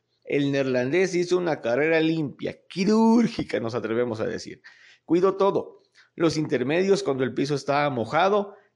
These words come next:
y tuvo el timing preciso para decirle a su equipo, "Póngame las slicks". En dos punto tres segundos, los mecánicos le calzaron al campeón del mundo llantas lisas para seguir al frente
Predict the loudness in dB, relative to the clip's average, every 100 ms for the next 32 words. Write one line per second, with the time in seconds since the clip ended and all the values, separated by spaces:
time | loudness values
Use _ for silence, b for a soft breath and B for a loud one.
0 | -6 -2 0 2 2 2 0 2 0 -2
1 | -2 -2 -2 -2 -2 -2 0 -2 -2 0
2 | 0 0 -2 -4 -2 -2 -2 -10 _ 0
3 | 2 2 2 2 0 -2 -4 -4 -6 -20
4 | _ _ -4 -2 2 2 2 0 -2 0
5 | -2 0 -2 0 0 0 0 0 0 -4
6 | -2 0 0 -4 -2 -2 0 -2 -4 -4
7 | -6 -4 -2 -2 -2 -4 -6 -6 -4 -2
8 | -2 -2 -2 -2 -2 -2 0 0 0 0
9 | 0 -2 -2 -2 -2 -2 -2 -2 -2 -2
10 | -2 0 0 -2 -4